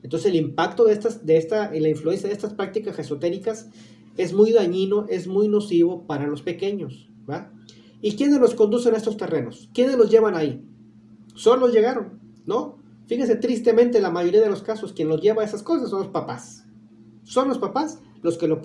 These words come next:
los que los ponen ahí, ¿va? Ahora, ¿es posible que todos los que practican Halloween les pase algo? ¿A todos los que practican Halloween les pasa algo?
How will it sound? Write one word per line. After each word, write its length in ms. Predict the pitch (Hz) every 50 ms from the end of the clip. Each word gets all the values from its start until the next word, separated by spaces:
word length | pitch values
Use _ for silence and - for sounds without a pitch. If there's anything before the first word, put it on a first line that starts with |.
| -
los 160 | 175 175 -
que 120 | - - 156
los 120 | 160 156
ponen 300 | 160 190 202 214 214 190
ahí, 260 | 165 147 139 135 - - - - _ _ _
¿va? 280 | 143 170 208 214 - - _ _ _ - _ - - -
Ahora, 440 | 139 156 175 170 131 - - - - - - _ _ _ _ - _ _ _ _ _ - - - - _
¿es 160 | - 202 202
posible 680 | - 254 233 - - 233 226 233 226 208 - - - - - - _ - - _ - - _ - - -
que 720 | - 160 156 151 147 143 143 139 135 131 117 - - - - _ - - _ - - -
todos 180 | - 208 214 233
los 120 | 233 226
que 100 | - 202
practican 420 | - 175 156 - 185 - - 208 208
Halloween 640 | - 190 196 202 190 185 165 143 117 - - - -
les 160 | 143 147 -
pase 260 | - 170 175 - 196 170
algo? 340 | 156 156 165 254 - - - - _ _ _ - -
¿A 140 | - 156 151
todos 160 | - 208 233
los 100 | 240 -
que 120 | - 208 202
practican 420 | 180 165 - 202 202 - 214 202
Halloween 340 | - 202 190 202 190 190 160
les 120 | 143 135
pasa 260 | - 175 175 - 180
algo? 240 | 170 185 208 214 208